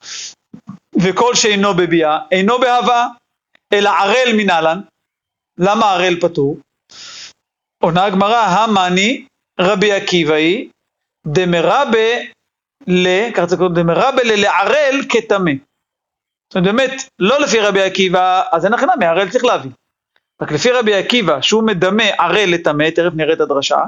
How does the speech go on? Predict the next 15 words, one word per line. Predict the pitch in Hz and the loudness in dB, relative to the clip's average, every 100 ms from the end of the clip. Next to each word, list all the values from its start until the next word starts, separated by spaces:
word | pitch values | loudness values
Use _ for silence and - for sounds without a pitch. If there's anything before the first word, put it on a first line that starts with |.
| - _ _ _ 147 | -6 _ _ _ -8
אז | 131 | -6
כיוון | - 170 143 233 | -2 0 0 0
שטמא | 226 - 226 277 - | 0 0 0 0 0
פטור, | 277 359 302 320 | 0 0 0 0
אז | 214 | 0
גם | 254 262 | 0 0
ערל | 247 233 | 0 0
יהיה | 226 | 0
פטור. | 214 - 185 _ _ _ _ - 165 | -2 -6 -12 _ _ _ _ -16 -4
דתניא, | 165 233 254 240 226 214 180 | -2 0 0 0 0 0 0
רבי | 170 185 | 0 0
עקיבא | 220 214 214 185 | -2 -2 0 2
אומר, | 175 165 220 262 254 - _ _ _ - | 0 0 0 0 -2 -12 _ _ _ -2
"איש | 285 262 - - - | 0 2 0 -2 0
איש", | 220 277 302 - - | 0 2 0 -2 -6